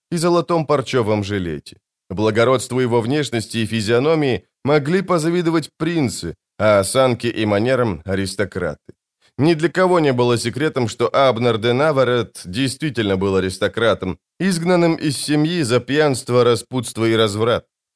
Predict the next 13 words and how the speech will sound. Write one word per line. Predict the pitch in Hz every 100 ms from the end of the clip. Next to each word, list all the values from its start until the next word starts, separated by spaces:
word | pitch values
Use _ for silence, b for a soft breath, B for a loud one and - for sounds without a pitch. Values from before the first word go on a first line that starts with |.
| _ _
Если | - 196 190 190
бы | 185
не | 185
семья | 160 170 165
Борсадов, | 156 175 147 127 110 95 -
Абнер | - 139 143 143 131
де | 117
Наварет | 135 147 139 135 135 101 92
был | 92 143 135
бы | 139
вынужден | 135 139 113 120 117
просить | 113 110 117 98
милостыню. | 131 110 82 - 71 73